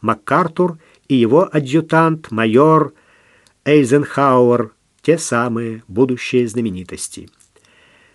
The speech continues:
В дело пустили не только пехоту,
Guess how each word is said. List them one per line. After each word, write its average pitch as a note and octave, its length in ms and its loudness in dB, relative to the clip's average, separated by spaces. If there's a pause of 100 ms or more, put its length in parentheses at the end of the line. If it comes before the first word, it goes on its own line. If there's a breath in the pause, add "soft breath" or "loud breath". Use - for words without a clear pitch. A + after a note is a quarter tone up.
(120 soft breath)
В F#2+ 140 -14
дело G#3 320 4
пустили G3 500 2
не F3+ 120 2
только E3+ 380 2
пехоту, C3+ 800 0